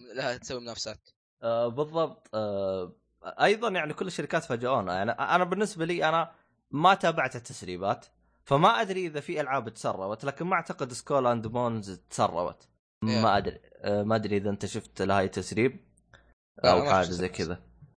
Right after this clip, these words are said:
Speaker 2: آه، هذا بالنسبة لمؤتمر يوبيسوفت. آه، أعتقد واضح من النقاش إنه كنا مستمتعين فيه.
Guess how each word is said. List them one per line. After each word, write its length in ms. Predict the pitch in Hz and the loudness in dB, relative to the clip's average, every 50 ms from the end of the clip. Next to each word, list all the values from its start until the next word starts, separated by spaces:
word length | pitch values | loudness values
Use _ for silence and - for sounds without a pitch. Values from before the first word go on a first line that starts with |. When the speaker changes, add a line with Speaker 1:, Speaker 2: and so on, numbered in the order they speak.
| _ - | _ 4
Speaker 2:
آه، 600 | 110 113 120 123 127 131 131 131 127 127 123 - _ _ - | 8 8 8 8 6 4 4 2 2 0 -2 -6 _ _ -4
هذا 240 | 156 190 247 254 269 | 2 2 2 2 2
بالنسبة 400 | 226 240 233 240 240 - - 170 | -4 -4 -4 -6 -6 -4 -4 -4
لمؤتمر 460 | 156 165 175 165 - - 143 135 123 | -2 -2 -4 -4 -4 -4 -2 0 0
يوبيسوفت. 640 | 123 123 110 110 110 - 143 143 - - _ _ - 127 | 0 0 -2 -4 -6 -6 -6 -6 -6 -18 _ _ -2 0
آه، 280 | 110 104 104 98 98 - _ _ _ _ _ _ _ - 117 | 2 2 2 0 -2 -8 _ _ _ _ _ _ _ -4 -2
أعتقد 500 | 123 131 - 208 196 - 156 147 135 131 | -2 0 4 4 2 4 2 -2 -2 -2
واضح 460 | 131 143 147 147 131 113 113 107 117 | -2 2 4 4 4 4 0 -8 -10
من 60 | 113 | -8
النقاش 640 | 113 120 120 120 120 120 123 120 - 127 127 123 - | -8 -6 -6 -6 -6 -6 -6 -2 2 2 2 2 0
إنه 260 | 135 123 117 117 113 110 | -4 -4 -4 -4 -4 -6
كنا 340 | 113 - 135 123 120 117 | -6 -8 -6 -4 -2 -2
مستمتعين 580 | 110 107 - - 113 104 101 - 101 101 104 - | -2 -4 -4 -6 -6 -6 -6 -6 -4 -4 -4 -6
فيه. 360 | - - 87 107 117 - _ | -6 -6 -8 -8 -8 -10 _